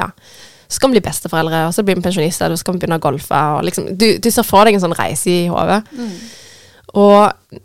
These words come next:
Speaker 1: f-, og så plutselig så kommer det et kapittel oppi der, som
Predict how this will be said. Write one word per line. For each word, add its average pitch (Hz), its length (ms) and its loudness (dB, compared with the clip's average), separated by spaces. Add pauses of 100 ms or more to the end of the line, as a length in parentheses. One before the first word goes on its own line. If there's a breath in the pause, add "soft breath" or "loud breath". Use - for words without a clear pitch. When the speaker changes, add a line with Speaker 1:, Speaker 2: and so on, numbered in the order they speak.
(100)
Speaker 1:
f-, - 340 -16
og - 100 -6
så 254 120 4
plutselig 254 440 -2
så 208 160 2 (460)
kommer 202 240 0
det 196 80 -2
et - 60 -12
kapittel 202 400 -2
oppi - 200 0
der, - 160 -6 (560)
som 196 340 2